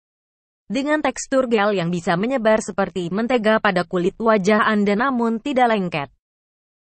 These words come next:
ketika diaplikasikan, yang sekaligus juga menjadi pemutih wajah untuk kulit berminyak.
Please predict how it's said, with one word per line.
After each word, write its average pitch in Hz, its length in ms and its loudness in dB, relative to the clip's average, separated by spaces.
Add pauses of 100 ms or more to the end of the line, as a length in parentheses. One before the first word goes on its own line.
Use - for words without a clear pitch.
(120)
ketika 254 480 -2
diaplikasikan, 214 960 -2
yang 240 80 0
sekaligus 165 640 -2
juga 180 240 -2
menjadi 202 560 0
pemutih 254 480 -2
wajah 202 400 2
untuk 269 240 -6
kulit 262 320 0
berminyak. 202 640 -2